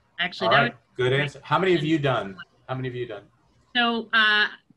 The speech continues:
Speaker 1: we've, we're at about the thirty patient mark for me, and I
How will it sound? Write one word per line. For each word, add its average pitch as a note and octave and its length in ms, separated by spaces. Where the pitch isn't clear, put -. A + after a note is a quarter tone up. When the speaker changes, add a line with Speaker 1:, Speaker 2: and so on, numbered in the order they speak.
Speaker 1:
we've, A3+ 240
we're C4+ 180
at E4+ 160
about C#4+ 340
the A3 160
thirty B3 360
patient A#3+ 580
mark A3 420
for G#3 180
me, A3 640
and F3+ 260
I F3 160